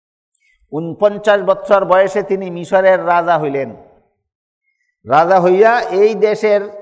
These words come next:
এই দেশ পরিচালনা করলেন আরো চোদ্দ বছর। আগের ঊনপঞ্চাশ আর পরের চোদ্দ কত হইল?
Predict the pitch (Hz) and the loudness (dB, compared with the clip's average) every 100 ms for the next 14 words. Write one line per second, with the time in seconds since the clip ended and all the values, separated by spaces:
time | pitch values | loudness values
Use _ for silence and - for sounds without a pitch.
0 | - - _ _ _ - 180 190 208 208 | -20 -20 _ _ _ -4 -2 0 -2 -2
1 | - 196 185 - 180 175 170 180 185 180 | -2 -2 0 0 0 -2 -2 -2 0 0
2 | 165 160 165 160 135 151 139 107 85 - | 0 -4 -4 -6 -4 -4 -6 -8 -16 -20
3 | _ _ _ _ _ _ _ _ _ 131 | _ _ _ _ _ _ _ _ _ -2
4 | 160 170 175 165 208 214 202 202 170 175 | 0 0 -4 -4 -6 -4 0 0 0 -2
5 | 175 170 170 160 175 170 175 165 135 | -2 -2 -4 -2 0 0 0 0 -2